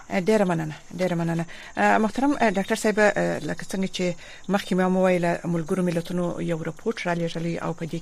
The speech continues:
کې ویلي وو چې د فبروري پر درویشتمه، البته، اه، یو رپورټ و چې دوی ویلي وو چې، اه، په تیرو شلو کلونو کې د، اه، امیدوارو، اه، د امیدوارۍ په مهال د میندو مړینه، اه، یوه په درې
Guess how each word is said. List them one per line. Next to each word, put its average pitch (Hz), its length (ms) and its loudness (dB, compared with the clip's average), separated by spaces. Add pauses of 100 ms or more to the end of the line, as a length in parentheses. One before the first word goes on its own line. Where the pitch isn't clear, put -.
کې - 60 -8
ویلي 165 300 -2
وو 160 100 -2
چې - 140 -6
د 160 120 -6
فبروري 165 400 -4 (320)
پر 180 120 0
درویشتمه، 180 760 2
البته، 151 380 -6 (420)
اه، 175 220 2
یو 175 220 2
رپورټ 254 360 6
و 208 100 8
چې 202 300 4 (400)
دوی 208 140 6
ویلي 247 260 8
وو 247 140 10
چې، 247 140 4
اه، 170 460 8
په 180 180 0
تیرو 208 440 8
شلو 262 320 6
کلونو 233 340 6
کې 220 280 4
د، 180 100 0
اه، 190 480 4
امیدوارو، 170 540 4
اه، - 260 -2
د - 100 -4
امیدوارۍ 170 640 2
په 175 60 0
مهال 175 340 2
د 160 60 -4
میندو 165 380 2
مړینه، 165 320 0 (540)
اه، 170 320 4
یوه 170 720 6
په 180 200 0
درې 165 400 10